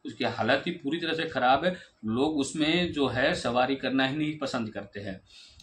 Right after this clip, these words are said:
मतलब, अ, ऐसा समझ लो कि जो हमारे यहाँ पे पौराणिक बसें चलती थी,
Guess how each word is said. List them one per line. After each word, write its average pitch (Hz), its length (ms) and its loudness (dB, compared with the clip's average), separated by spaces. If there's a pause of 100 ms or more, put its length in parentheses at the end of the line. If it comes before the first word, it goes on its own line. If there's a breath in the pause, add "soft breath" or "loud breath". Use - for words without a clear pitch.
(120)
मतलब, 135 380 4
अ, 139 280 8
ऐसा 143 220 6
समझ 143 300 2
लो 160 160 -4
कि 165 160 -4
जो 160 340 -2
हमारे 120 400 0
यहाँ 127 320 0
पे 147 220 -2
पौराणिक 151 760 0
बसें 135 280 0
चलती 117 360 -4
थी, 139 280 -2